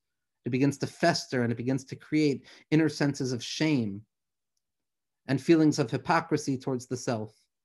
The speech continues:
of knowing intuitively where I want to be, whatever step forward I need to encounter in my life, yet at the same point not engaging and trying to silence that voice.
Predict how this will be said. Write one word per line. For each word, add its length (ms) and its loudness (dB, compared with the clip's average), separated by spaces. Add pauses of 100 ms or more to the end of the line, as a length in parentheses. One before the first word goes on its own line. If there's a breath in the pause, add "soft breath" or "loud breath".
(440)
of 120 -4
knowing 320 6
intuitively 580 2
where 220 0
I 80 0
want 320 0
to 100 -4
be, 200 0
whatever 380 0
step 300 -6
forward 380 -2
I 100 -2
need 260 -2
to 100 -4
encounter 420 -4
in 80 0
my 100 0
life, 440 -2 (320 loud breath)
yet 100 0
at 100 -6
the 60 -6
same 300 0
point 320 0
not 260 0
engaging 640 2
and 80 -2
trying 240 -2
to 80 -14
silence 540 -2
that 160 -8
voice. 480 -16